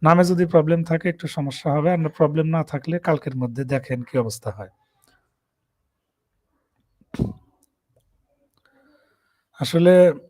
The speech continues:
আপনার কথা ঠিক আছে যে তথ্য পূরণের সময় বলা হয়েছিল যে ভুল থাকলে সঠিক করে দিবেন, তাহলে কেন এমন হবে? অবশ্যই যুক্তিসঙ্গত আপনি বলেছেন, আপনার বক্তব্যের সাথে আমিও একাত্মতা পোষণ করছি যে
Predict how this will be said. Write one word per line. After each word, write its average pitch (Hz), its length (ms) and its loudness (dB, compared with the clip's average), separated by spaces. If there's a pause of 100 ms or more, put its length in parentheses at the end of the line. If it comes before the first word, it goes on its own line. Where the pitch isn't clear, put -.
আপনার 156 260 0
কথা 165 260 2
ঠিক 165 280 -2
আছে 117 340 0
যে 120 120 -2
তথ্য 151 380 0
পূরণের 175 300 -2
সময় 165 320 -6
বলা 151 260 2
হয়েছিল 147 480 0
যে 160 120 0
ভুল 131 240 -2
থাকলে 135 340 -6
সঠিক 120 320 -8
করে 131 220 -2
দিবেন, 101 360 -10
তাহলে 135 540 -2
কেন 135 200 -2
এমন 117 240 -2
হবে? 92 260 -18 (680)
অবশ্যই 165 300 4
যুক্তিসঙ্গত 147 680 0
আপনি 135 240 0
বলেছেন, 120 500 -2 (100)
আপনার 131 300 -2
বক্তব্যের 123 460 -2
সাথে 120 320 -2
আমিও 117 420 0 (840)
একাত্মতা 139 480 0
পোষণ 117 360 -4
করছি 104 420 -12
যে 117 300 2